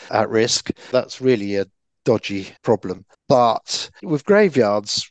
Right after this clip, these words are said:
when do we take the bodies from the graves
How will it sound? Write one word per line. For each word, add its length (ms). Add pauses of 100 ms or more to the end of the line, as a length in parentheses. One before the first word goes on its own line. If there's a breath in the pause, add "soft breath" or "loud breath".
when 220
do 160
we 480 (160)
take 300
the 120 (140)
bodies 600
from 380
the 140
graves 800